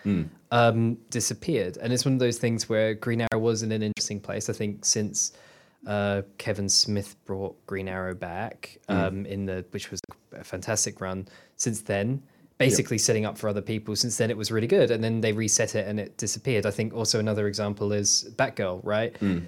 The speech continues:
Speaker 2: They brought back, I actually think it was a complete mistake to get rid of, um, uh, Ba-, Barbara Gordon from being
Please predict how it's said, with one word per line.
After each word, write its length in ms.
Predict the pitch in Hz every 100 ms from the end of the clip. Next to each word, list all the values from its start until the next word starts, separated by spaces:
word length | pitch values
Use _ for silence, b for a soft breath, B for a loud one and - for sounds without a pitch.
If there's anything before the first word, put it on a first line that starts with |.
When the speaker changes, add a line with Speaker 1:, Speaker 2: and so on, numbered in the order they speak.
| -
Speaker 2:
They 160 | 117 110
brought 420 | 104 120 117 -
back, 200 | 117 117
I 100 | 113
actually 280 | 131 131 107
think 280 | - 107 110
it 140 | 110
was 360 | 107 104 - - -
a 40 |
complete 600 | - 110 - - 127 131
mistake 480 | 113 107 - 101 -
to 320 | - 104 98 98
get 220 | 107 - -
rid 200 | 107 104
of, 300 | 101 - -
um, 680 | 101 101 101 98 101 104 117 _ _ _ -
uh, 200 | 104 98 98 _ _
Ba-, 200 | 120 95 113 _
Barbara 260 | - 107 104
Gordon 320 | 110 104 101
from 140 | 95 95
being 460 | 101 98 101 98